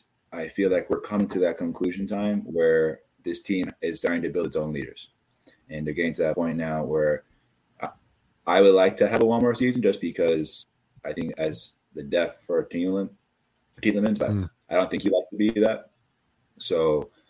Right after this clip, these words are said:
Speaker 1: I don't know how that's gonna work on that part. But, um, I think if we ha-, had actually gotten Thielemans, and that if he wanted to leave, I wouldn't be too upset.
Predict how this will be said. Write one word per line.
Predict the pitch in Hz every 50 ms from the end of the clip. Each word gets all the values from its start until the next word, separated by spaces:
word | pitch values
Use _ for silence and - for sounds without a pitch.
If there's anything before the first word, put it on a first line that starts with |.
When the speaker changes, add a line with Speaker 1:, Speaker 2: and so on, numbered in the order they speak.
| _ -
Speaker 1:
I | 76 76
don't | 76 78 76 76 76
know | 78 78 -
how | 73 67
that's | 76 76 69 -
gonna | - 73 71 71
work | 73 65 65 65
on | 69 71
that | 71 65 65 -
part. | - 60 67 - -
But, | - 69 67 64 - _ _ _ _ _ _ _ _ _ _ _ _ -
um, | 85 - - - - - -
I | 76 82
think | - - 98 98 - -
if | 87 82 80 - - - _ -
we | 90 90 85 85
ha-, | - - - _ _ _ - -
had | - 78 - - _ _ _ _ _ _ -
actually | 87 82 87 90 - 87
gotten | 76 87 87 - 69
Thielemans, | - - 101 104 101 101 110 113 120 127 - - - - _ _ _ _ _ _ _ -
and | 78 80
that | 80 78 73 69 - - - _ _ _ _ _ _ _ _ _ _ _ _ _ _ _ _ -
if | - - - - - -
he | 101 98 98 95 90 - - - _ _ _ _ -
wanted | 85 87 87 87 92 98 101
to | - 107
leave, | 107 110 120 139 151 - - _ _ _ _ _ _ _ _ _ _ _ _ -
I | 78 82
wouldn't | 85 87 90 87 87 87 78
be | 87 82
too | - - 90 80
upset. | 69 - - - -